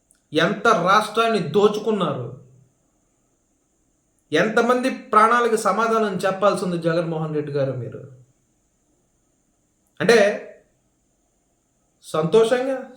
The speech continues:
సంతోషంగా నువ్వు వెళ్ళడం కాదు, ప్రజల సంతోషం కోసం నిన్ను పంపించేయడానికి డిసైడ్ అయిపోయారు కాబట్టి నీకు వేరే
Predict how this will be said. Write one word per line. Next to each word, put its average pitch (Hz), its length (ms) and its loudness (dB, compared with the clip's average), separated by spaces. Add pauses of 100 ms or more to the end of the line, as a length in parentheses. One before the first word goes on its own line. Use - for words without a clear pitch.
(100)
సంతోషంగా 220 680 2
నువ్వు 208 180 0
వెళ్ళడం 220 380 4
కాదు, 214 200 0 (500)
ప్రజల 143 280 0 (160)
సంతోషం 208 520 0 (100)
కోసం 208 240 -6 (100)
నిన్ను 175 220 -4 (160)
పంపించేయడానికి 190 1040 -4 (180)
డిసైడ్ 269 380 2
అయిపోయారు 165 420 -6 (120)
కాబట్టి 247 460 0
నీకు 185 160 -10 (100)
వేరే 143 200 0